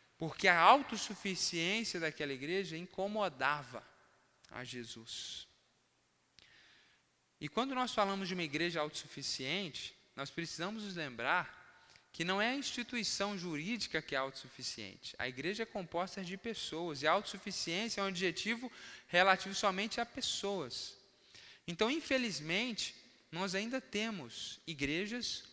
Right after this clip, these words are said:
ou pessoas na igreja que são autossuficientes. A autossuficiência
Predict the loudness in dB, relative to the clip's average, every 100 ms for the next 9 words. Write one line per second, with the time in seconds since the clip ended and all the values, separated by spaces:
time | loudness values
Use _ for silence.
0 | -20 -20 _ -2 0 -2 0 0 0 0
1 | -2 -4 -4 -4 -4 -4 -4 -4 -8 -12
2 | -18 -20 -20 -20 -10 -4 0 0 0 4
3 | 4 2 -2 -8 -8 -14 -20 -20 -20 -8
4 | -4 -2 -2 -6 -6 -6 -2 -4 -2 -4
5 | -4 -8 -8 -4 -2 -4 -8 -14 -20 _
6 | -18 -16 -12 -4 2 6 6 4 -4 -6
7 | -6 -2 0 2 2 2 0 -2 -6